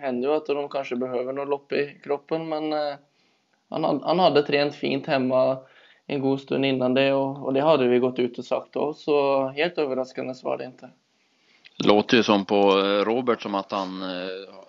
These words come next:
Speaker 2: har rätt stora förhoppningar på honom fortsatt sådär, att det liksom inte, även fast han är nio år, att han, han har lite uträtta på, eh, mot eliten om man så säger fortfarande.
Speaker 1: Ja, precis. Han har ju inte, gjorde inte så många starter, eh,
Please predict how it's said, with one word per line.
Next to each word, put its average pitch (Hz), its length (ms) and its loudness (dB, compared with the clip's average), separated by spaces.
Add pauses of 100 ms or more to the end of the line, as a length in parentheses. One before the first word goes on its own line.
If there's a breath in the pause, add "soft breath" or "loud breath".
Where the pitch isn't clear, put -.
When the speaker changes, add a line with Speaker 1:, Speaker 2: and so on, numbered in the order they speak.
Speaker 2:
har 104 200 -2
rätt 98 280 -6
stora 104 480 -6
förhoppningar 95 500 -6
på 92 160 -10
honom 90 280 -6
fortsatt 95 500 -6
sådär, 87 400 0
att 90 200 -4
det 87 120 -4
liksom 87 340 -6
inte, 90 300 -6
även 95 460 0
fast 98 180 -4
han 104 120 -6
är 107 80 -4
nio 95 280 -6
år, 101 260 0
att 87 140 -2
han, 92 300 -8
han 95 140 -4
har 104 180 -2
lite 95 260 -12
uträtta 98 680 -4
på, 92 260 -4 (260)
eh, 92 480 -14
mot 98 260 -10
eliten 104 400 -4
om 95 100 -4
man 92 140 -4
så 95 120 -16
säger 92 220 -2
fortfarande. 92 640 0
Speaker 1:
Ja, - 180 -8
precis. - 280 -4
Han 156 140 2
har 147 80 4
ju 143 80 6
inte, 156 400 0 (100)
gjorde 165 380 4
inte 139 180 2
så 165 140 4
många 151 260 6
starter, 139 760 2 (100)
eh, 139 60 -6